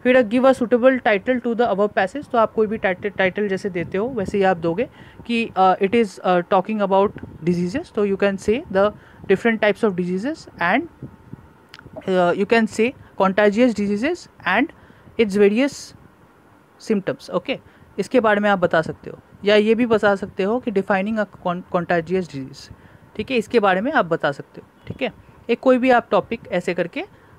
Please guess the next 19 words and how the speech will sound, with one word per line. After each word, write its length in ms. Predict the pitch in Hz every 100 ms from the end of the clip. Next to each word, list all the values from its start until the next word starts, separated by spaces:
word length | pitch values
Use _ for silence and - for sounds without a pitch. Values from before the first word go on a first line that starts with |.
| -
आप 180 | 180 -
title 300 | 175 240 233
दे 120 | 170
सकते 280 | 156 - 143
हो, 140 | 131 - _
ठीक 160 | 185 226
है। 120 | 214 - - - _ -
फिर 120 | 262
क्या 180 | 240 254
है, 160 | 247 294
write 220 | 220 220
a 60 | 269
summary 340 | 233 220 254
of 80 | 233
the 120 | 233
above 200 | 196 214
passage 400 | 180 180 269 - - - -
in 160 | 214 226
your 140 | 247